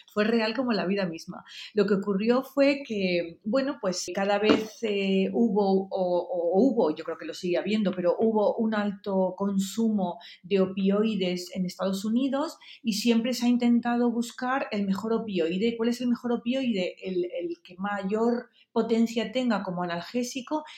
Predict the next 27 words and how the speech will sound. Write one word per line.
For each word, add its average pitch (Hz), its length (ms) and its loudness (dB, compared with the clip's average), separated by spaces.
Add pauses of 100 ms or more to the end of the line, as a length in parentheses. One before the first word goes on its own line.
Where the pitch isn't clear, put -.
el 190 180 2
que 190 140 0
menos 202 600 2 (100)
enganche, 220 500 2
entre 196 220 -2
comillas, 202 560 -2
ocasiona 208 360 -6
el 208 60 -4
paciente, 240 320 -2
es 208 80 -2
decir, 202 240 -4
menos 220 300 2
dependencia 196 840 4 (360)
origina 196 400 2
el 220 100 -2
paciente 262 600 -4 (180)
y 208 80 2
el 190 120 4
que 196 120 -2
menos 220 320 2
síndrome 233 320 2
de 226 120 0
abstinencia 226 760 -4
genere 214 440 -2
si - 140 -10
se 220 180 -6
retiran. 170 680 -4